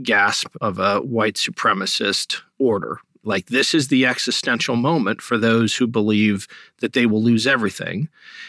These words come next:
if, if whites are no longer at the top of the social pyramid. Do you buy that, that we are reaching a crescendo and it's, you know, sunny pastures after this, or is it more complicated?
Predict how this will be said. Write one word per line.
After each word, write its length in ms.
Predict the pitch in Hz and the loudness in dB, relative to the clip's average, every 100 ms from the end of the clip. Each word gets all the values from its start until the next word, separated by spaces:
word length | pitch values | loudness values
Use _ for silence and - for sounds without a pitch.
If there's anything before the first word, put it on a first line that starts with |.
| - _ | -20 _
if, 400 | 127 117 - - - - | 0 0 -2 -10 -12 -8
if 220 | 110 - | -8 -4
whites 380 | 117 104 101 110 | 0 0 0 -2
are 80 | |
no 180 | 107 107 | 0 2
longer 380 | 104 101 101 98 | 2 2 0 -4
at 80 | 95 | -6
the 100 | - | -6
top 320 | - 98 - | 0 0 0
of 140 | - | -8
the 100 | - | -8
social 420 | - - 95 - 95 | -6 -2 -4 -4 -8
pyramid. 480 | - 107 98 87 - - - 127 | -4 -4 -4 -8 -12 -14 -8 -2
Do 120 | 147 | 0
you 500 | 147 220 240 185 - _ _ _ - | 2 4 2 0 -6 _ _ _ -12
buy 520 | 131 113 107 110 156 | -10 -2 2 2 2
that, 340 | 151 160 220 - 143 | 2 2 0 -2 -4
that 240 | 127 113 | -2 0
we 180 | 143 131 | 2 2
are 100 | 117 | 4
reaching 400 | 123 123 135 117 | 2 0 0 -2
a 60 | |
crescendo 840 | - 110 - 123 131 156 180 175 - | -2 -2 0 0 0 2 2 2 0
and 180 | 117 113 | -2 0
it's, 280 | 110 - - | 0 -2 -4
you 60 | 113 | 0
know, 280 | 104 101 92 | 0 0 -2
sunny 340 | - - 120 110 | -4 0 0 0
pastures 680 | - 110 113 - 117 110 113 | 0 2 0 0 0 0 0
after 380 | 120 110 - 107 | 0 0 0 -2
this, 440 | 104 113 165 - - - - - - 151 | 2 2 2 -2 -6 -12 -16 -18 -6 0
or 140 | 160 | 0
is 140 | - | 0
it 80 | - | 2
more 200 | 135 113 | 2 2
complicated? 760 | - 95 82 101 - 65 60 | 2 0 0 -4 -8 -6 -8